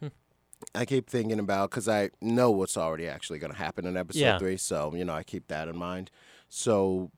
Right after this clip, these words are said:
Speaker 2: but like I was saying before, I understand why certain things happen the way it was, which we'll talk about later. But I still feel, I don't know, I just feel like there could have been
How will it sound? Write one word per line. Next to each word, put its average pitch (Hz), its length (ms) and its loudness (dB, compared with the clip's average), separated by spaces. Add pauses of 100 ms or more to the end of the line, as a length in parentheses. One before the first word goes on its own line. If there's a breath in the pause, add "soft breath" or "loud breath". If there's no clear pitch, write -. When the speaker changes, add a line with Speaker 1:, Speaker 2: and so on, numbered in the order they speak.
Speaker 2:
but 117 140 6
like 123 180 6
I 123 40 6
was 110 140 4
saying 101 160 0
before, 92 500 0
I 104 180 2
understand 104 520 0
why 90 260 2
certain 85 320 -2
things 85 400 -4
happen 101 460 -2
the 95 60 -4
way 98 160 2
it 98 80 0
was, 101 280 0
which - 220 -8
we'll 85 140 -4
talk 85 220 -2
about 78 240 -4
later. 90 360 -2 (560 loud breath)
But 127 220 4
I 143 100 0
still 233 240 -4
feel, 156 580 -2
I 139 80 -4
don't 139 140 -2
know, 101 340 -2
I 98 120 -2
just - 240 -6
feel 117 160 0
like 104 180 -2
there 95 140 -2
could 110 240 -4
have 95 80 -4
been 92 340 -2